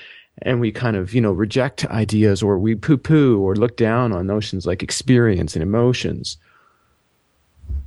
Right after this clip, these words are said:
we're just, we're just like, it's like cutting a human being in half, or, or, or at least in some fraction. I don't know if it's half. You know, and then other things kind of are a little questionable too in certain cir-, circles. You know, the imagination.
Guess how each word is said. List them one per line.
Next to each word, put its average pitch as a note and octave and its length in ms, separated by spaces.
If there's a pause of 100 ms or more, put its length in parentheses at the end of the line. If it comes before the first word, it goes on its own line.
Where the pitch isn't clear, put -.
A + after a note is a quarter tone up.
(360)
we're C#4+ 80
just, - 360
we're A#3+ 100
just C4 220
like, A2 280
it's A2 180
like D#3+ 140
cutting D#3 320
a C3 40
human C3 300
being A#2+ 280
in G2+ 80
half, A2+ 600 (340)
or, G#2+ 280
or, G#2+ 280
or A#2+ 100
at A#2 80
least B2 200
in G#2+ 80
some C3+ 240
fraction. F#2+ 540
I F#2+ 40
don't F2+ 120
know G#2+ 80
if G#2 80
it's - 120
half. - 540 (2000)
You D3 60
know, D3 140
and D#3+ 80
then E3+ 80
other F#3+ 120
things A#2 300
kind A#2+ 220
of G#2+ 120
are A2 120
a B2 60
little A#2+ 160
questionable A2 540
too F#3 280
in G2 80
certain A2 200
cir-, A2+ 220 (140)
circles. A#2+ 420 (360)
You C3+ 80
know, C3+ 120
the C3 120
imagination. C#3 800